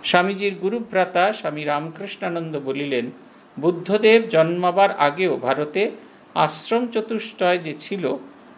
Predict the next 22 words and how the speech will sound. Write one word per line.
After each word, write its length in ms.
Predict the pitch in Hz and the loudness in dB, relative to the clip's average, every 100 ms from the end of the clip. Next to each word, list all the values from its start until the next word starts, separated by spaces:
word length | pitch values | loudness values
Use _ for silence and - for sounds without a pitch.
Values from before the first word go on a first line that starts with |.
| - | -20
সংহতি-, 840 | - - 165 190 185 214 - - | -8 0 0 0 -2 -6 -6 -10
সংহিতা 680 | - 160 190 185 220 214 214 | -2 0 0 -2 -2 2 2
পুরাণাদি 720 | 214 170 294 170 165 170 220 226 | 2 -4 -4 -2 -4 -4 -8 -4
তার 160 | 135 | -4
প্রমাণস্থল।" 1040 | 135 131 135 135 131 123 - 185 170 123 107 - - - - - - - - | -2 -2 -2 -2 -4 -8 -2 2 4 4 -2 -10 -20 -20 -20 -20 -20 -10 0
এইটা 480 | 190 190 214 233 226 - - _ - - | 2 4 4 4 -2 -12 -20 _ -20 -12
স্বামীজিও 480 | - 180 214 220 247 | -2 0 2 2 2
তার 200 | 233 202 | 6 4
উত্তরে 400 | 185 185 190 175 | 4 0 0 2
বলছেন, 560 | 156 190 196 - 170 214 - - - | 2 0 -2 -2 -2 -4 -12 -20 -10
"মন্নাদি 760 | 123 139 156 170 190 208 214 247 | -2 -2 0 0 2 2 2 -2
সংহিতা 760 | - 185 175 170 165 160 190 190 | -4 -4 -6 -8 0 2 4 0
পুরাণ 340 | 147 147 160 | -4 -2 -2
সকলের 520 | 175 196 185 190 185 | -4 -6 -4 -2 -2
অধিকাংশ 640 | - 139 175 180 147 131 175 - - - - - - | -4 -6 -4 -2 -2 -4 -8 -8 -10 -20 -20 -6 4
ও 120 | 196 | 4
মহাভারতের 640 | 196 196 208 226 233 320 | 6 4 4 2 0 0
অনেকটাই 560 | 208 185 226 226 233 202 | 2 2 -2 -2 -2 -2
সেদিনকার 640 | - 165 170 170 170 147 | -4 -6 -4 -4 -4 -4
শাস্ত্র।" 580 | 139 123 117 - 107 104 - - - - | -2 -4 -4 -8 -10 -10 -10 -20 -20 -6
ভগবান 440 | 123 143 160 165 | -4 -2 0 0
বুদ্ধ 480 | 165 190 190 - 240 | -2 -6 -6 -2 0